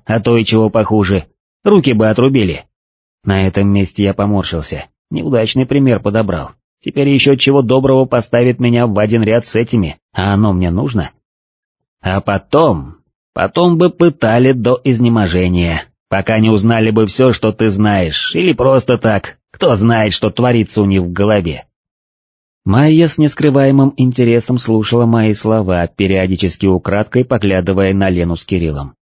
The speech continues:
«Пора уже повзрослеть», сказал я неожиданно мягко, даже для самого себя. «Ты не первый день в этом мире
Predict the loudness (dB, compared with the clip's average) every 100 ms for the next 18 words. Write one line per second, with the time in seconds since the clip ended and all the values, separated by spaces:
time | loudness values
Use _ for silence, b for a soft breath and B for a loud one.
0 | _ _ _ _ _ _ _ -2 2 4
1 | 4 4 2 0 0 0 2 0 0 0
2 | 0 -2 -8 _ _ -4 -2 2 2 2
3 | 2 2 2 0 0 0 0 0 0 -2
4 | -4 -10 -10 -8 -6 -2 -2 0 -2 0
5 | -2 -2 -2 -4 -8 -8 -12 _ _ _
6 | _ _ -4 0 2 2 2 4 2 2
7 | 2 0 0 0 2 0 -2 -6